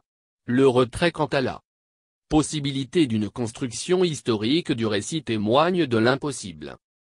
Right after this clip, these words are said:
subjectivation de l'agir, ainsi que de l'impossible inscription de celui-ci dans la temporalité psychique de l'auteur.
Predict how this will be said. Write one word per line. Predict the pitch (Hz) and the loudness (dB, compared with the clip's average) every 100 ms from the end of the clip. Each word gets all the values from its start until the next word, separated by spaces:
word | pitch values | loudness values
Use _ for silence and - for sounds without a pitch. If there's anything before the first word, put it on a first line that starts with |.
| _ _ _ _ | _ _ _ _
subjectivation | - 135 117 113 - 147 131 127 - 160 | -4 -2 0 -2 -4 -2 0 0 0 0
de | 127 | 2
l'agir, | 107 120 110 107 98 95 _ _ | 2 0 -2 -4 -6 -12 _ _
ainsi | 127 117 151 | -2 -2 -6
que | 147 143 | -8 -2
de | 123 | 2
l'impossible | 113 113 117 110 165 185 160 | 2 2 0 -2 -4 -2 0
inscription | 151 - 131 110 - 147 127 | -2 -2 -4 -4 -2 0 2
de | 107 | -2
celui-ci | - 143 139 143 127 135 | 0 0 0 -2 -4 -4
dans | 113 - - _ _ _ _ _ _ | -6 -6 -10 _ _ _ _ _ _
la | 123 113 | 2 2
temporalité | 117 170 175 156 131 120 110 151 | 2 0 4 4 4 2 0 0
psychique | 120 - 131 170 185 147 | 0 -4 -6 -6 -4 -2
de | 110 | -2
l'auteur. | 98 95 82 69 | -2 -4 -6 -8